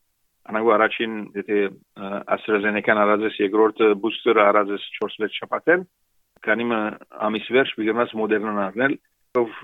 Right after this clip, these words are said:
շատ ավելի պիտի գարիլ լա բադված, ը, զորավոր լա վայրուսին դեմ։ Անանք որ, ը, երբ որ առաջին այդ տեղակորձին, ը, գհանդիպիք և,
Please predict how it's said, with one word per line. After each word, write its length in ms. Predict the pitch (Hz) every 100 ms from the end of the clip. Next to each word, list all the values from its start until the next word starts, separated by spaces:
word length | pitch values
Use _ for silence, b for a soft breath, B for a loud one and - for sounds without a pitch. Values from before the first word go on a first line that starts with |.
| -
շատ 300 | - 117 110
ավելի 260 | 104 107 110 - _ _ _ - _ _ 117
պիտի 200 | 107 101
գարիլ 400 | 101 104 110 110
լա 160 | 101 101
բադված, 440 | 104 101 107 -
ը, 180 | - 107 104 -
զորավոր 520 | - 110 104 104 123 110
լա 200 | 104 107 - B B _ 101
վայրուսին 520 | 110 101 101 104 87
դեմ։ 220 | 92 - _ _ _ _ _ _
Անանք 240 | 135 170 175
որ, 160 | 170
ը, 280 | 151 127 127 123 117 _
երբ 200 | - 143
որ 160 | 143 135 127
առաջին 440 | 123 127 - 127
այդ 260 | 117 - - 107
տեղակորձին, 680 | - 113 113 120 107 117 110
ը, 460 | 107 - 110 107 104
գհանդիպիք 640 | 101 107 104 - 110 104
և, 120 | 107